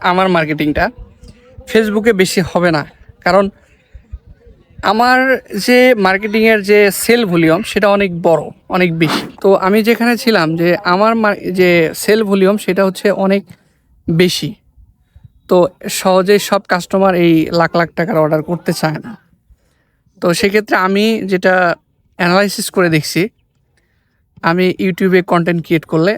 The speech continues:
আমার হচ্ছে সেল বাড়ে। So আমি এটাই কিন্তু বারবার রিপিটেডলি করি, প্রতি সপ্তাহে নিয়মিতভাবে আমি হচ্ছে কনটেন্ট ছাড়ি। তো আপনারও এটা বের করতে হবে, আপনার যারা কাস্টমার তারা আপনাকে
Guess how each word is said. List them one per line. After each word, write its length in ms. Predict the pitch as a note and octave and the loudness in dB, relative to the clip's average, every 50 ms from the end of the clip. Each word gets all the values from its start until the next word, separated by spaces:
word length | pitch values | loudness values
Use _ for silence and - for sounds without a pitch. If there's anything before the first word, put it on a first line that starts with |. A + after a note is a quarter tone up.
| - E3 | -2 -2
আমার 200 | D#3+ D#3+ D#3 D3+ C#3+ D#3 D#3 | 0 2 0 0 0 -2 -4
হচ্ছে 420 | D#3 D3+ - - - D#3+ D3+ D3 | -6 -6 -6 -8 -6 -6 -6 -6
সেল 260 | D3+ - - F#3+ F3 D#3+ D3+ | -6 -4 -2 -2 0 0 -2
বাড়ে। 180 | C#3 - - - - _ _ _ - - - | -4 -8 -12 -16 -20 _ _ _ -14 -8 -2
So 100 | - G#3+ G3+ F#3+ F#3+ _ _ _ _ _ _ _ _ _ - | 0 0 0 0 -2 _ _ _ _ _ _ _ _ _ -4
আমি 260 | D#3 E3 F3+ F#3+ E3+ - F#3+ | -2 0 0 0 0 0 0
এটাই 260 | F3+ E3+ G3 G3+ G3+ | 0 2 2 0 0
কিন্তু 240 | G3 G3 F#3+ F3+ - | 0 0 -2 0 -2
বারবার 360 | F3+ F3 E3 D#3+ D#3+ D#3+ D#3+ D3+ | -2 0 0 0 0 -2 -2 -2
রিপিটেডলি 520 | D#3 D3+ D#3 D#3+ - D#3+ D#3 - C#3+ D3 | -2 -4 -4 -4 -6 -6 -6 -4 -6 -8
করি, 240 | - - - - - _ | -6 -8 -12 -14 -14 _
প্রতি 440 | - A3+ G3 - - G#3+ G#3 G3 G3 - - _ _ _ _ _ _ _ _ _ _ - | -2 -2 -2 -2 0 0 0 0 0 -4 -10 _ _ _ _ _ _ _ _ _ _ -10
সপ্তাহে 560 | - - F#3 E3 G3 - - F3 F3 F3 E3+ | -4 -2 -2 -2 -2 -2 0 2 2 2 2
নিয়মিতভাবে 720 | E3+ F3+ F3+ F3 F3 E3+ F3 D#3+ D#3 D#3 D3+ D#3+ D#3 D#3 F3 _ _ _ _ _ _ _ _ _ _ _ - | 2 2 4 4 2 2 0 0 0 0 2 2 0 0 -2 _ _ _ _ _ _ _ _ _ _ _ -8
আমি 240 | - D#3+ D#3+ E3 E3 | -4 -2 0 0 0
হচ্ছে 320 | D#3+ D#3+ D3+ - - E3 D3+ D3+ | 0 -2 -4 -6 -6 -4 -4 -4
কনটেন্ট 460 | D3 - - F3 E3+ D#3+ E3+ D#3+ D#3+ | -4 -2 -2 -2 0 0 -2 -2 -2
ছাড়ি। 240 | - - E3 - - - - - _ _ _ _ _ _ _ _ _ _ _ _ _ _ _ _ _ _ _ _ _ _ _ _ _ _ _ - | -4 -6 -8 -8 -10 -16 -20 -20 _ _ _ _ _ _ _ _ _ _ _ _ _ _ _ _ _ _ _ _ _ _ _ _ _ _ _ -2
তো 60 | F#3 | -2
আপনারও 380 | D#3+ E3 - - G#3+ A3+ B3 | 0 -2 -2 -2 0 0 2
এটা 180 | C4+ C4 B3+ C4 | 2 2 2 0
বের 220 | G3+ F3+ G3 G3+ | 2 2 0 2
করতে 240 | F#3+ - F3 E3 - E3 | 2 0 -2 -2 0 0
হবে, 120 | D#3+ D#3+ | 2 2
আপনার 300 | D#3 D3+ D3+ - A3+ F3+ | 2 2 0 0 -2 -2
যারা 160 | F3 F#3+ F#3 F3+ | 0 0 0 0
কাস্টমার 540 | - D#3+ D#3+ D#3+ - - F3 D#3+ D#3+ D3+ D3+ - _ _ _ _ _ _ _ - | 0 -2 -4 -4 -4 -4 0 0 0 0 -2 -6 _ _ _ _ _ _ _ -2
তারা 140 | F3 E3+ | 0 0
আপনাকে 440 | F3 E3+ - - F3 E3+ - F#3 F#3 | 0 -2 -2 -4 -4 -2 -2 -4 -4